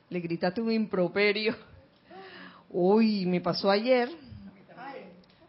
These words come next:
porque yo iba tranquila, les aseguro que yo iba tranquila en la carretera manejando, y de repente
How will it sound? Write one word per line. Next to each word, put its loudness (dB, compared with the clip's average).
porque 4
yo 4
iba 2
tranquila, 2
les 0
aseguro 0
que -2
yo -4
iba 2
tranquila -2
en -2
la 0
carretera -2
manejando, -4
y -2
de 2
repente -2